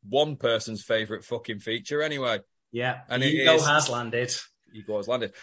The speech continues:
Speaker 1: Um, so Rosie's doing some fundraising for the church that fucking burnt down. Everyone's trying to think of ideas.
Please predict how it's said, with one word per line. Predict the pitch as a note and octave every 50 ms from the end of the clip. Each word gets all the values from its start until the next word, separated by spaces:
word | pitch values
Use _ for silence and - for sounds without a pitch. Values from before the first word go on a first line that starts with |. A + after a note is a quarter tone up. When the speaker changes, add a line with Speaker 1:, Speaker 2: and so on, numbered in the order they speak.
| - _
Speaker 1:
Um, | - C3 C#3 C#3+ D3
so | C#3+ - F3+ F3 F3 F3 E3
Rosie's | F#3 G#3+ A3 G#3 G3 G3 -
doing | G3+ G3 F#3
some | - - E3+ D3+
fundraising | - - F3+ F3+ F3 D#3 C#3 B2 B2 A#2+ A2 B2 B2+ C3 C3+ B2+
for | - - B2 A#2+ A#2
the | G#2+
church | - - C3 C3 A#2+ A2+ -
that | B2 G#2+ -
fucking | - A2+ - A#2 A2+
burnt | G#2 A2 G#2+ G#2 F#2+
down. | G#2 G2+ G#2 A2 A#2 B2 A#2+ - - - - -
Everyone's | D3 F3+ F3+ F3 F#3+ F#3 D3
trying | - - E3 D#3+
to | C#3+
think | - - D#3 C#3+ -
of | C3+ C#3
ideas. | C#3 C3+ B2+ G#2 - A#2+ A#2 A#2+ B2 B2 A#2